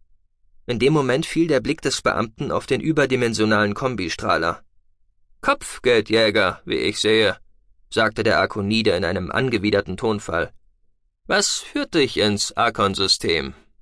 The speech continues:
Der Zöllner musste längst alle Daten seines Fluges im Holo vor sich haben. Vielleicht erhoffte er sich von der Befragung etwas Abwechslung zu den ewig gleichen Handelsraumern, die ihre Fracht auf Mehan Ranton, der Handelswelt, umschlagen wollten.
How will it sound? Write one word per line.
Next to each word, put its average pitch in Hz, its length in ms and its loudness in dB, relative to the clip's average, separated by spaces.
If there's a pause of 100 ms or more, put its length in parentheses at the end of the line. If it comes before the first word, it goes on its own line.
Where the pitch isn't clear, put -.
(840)
Der 131 100 0
Zöllner 180 300 0
musste 160 280 0
längst 151 320 0
alle 143 200 0
Daten 117 320 0
seines 104 260 2
Fluges 127 420 0
im 98 200 -2
Holo 113 220 2
vor 139 220 -2
sich 110 220 -6
haben. 71 240 -14 (640)
Vielleicht 160 280 -4
erhoffte - 400 -2
er 120 100 2
sich 160 220 0
von 151 120 -2
der 143 120 0
Befragung 127 640 0
etwas - 420 -2
Abwechslung 104 640 -2
zu - 160 -8
den 101 120 0
ewig 147 460 2
gleichen 113 420 0
Handelsraumern, 113 880 2
die 90 80 -8
ihre 92 220 0
Fracht - 360 -2
auf 90 220 -2
Mehan 117 460 2
Ranton, 117 640 -2
der 69 260 -2
Handelswelt, 120 760 0
umschlagen 87 600 -4
wollten. - 380 -14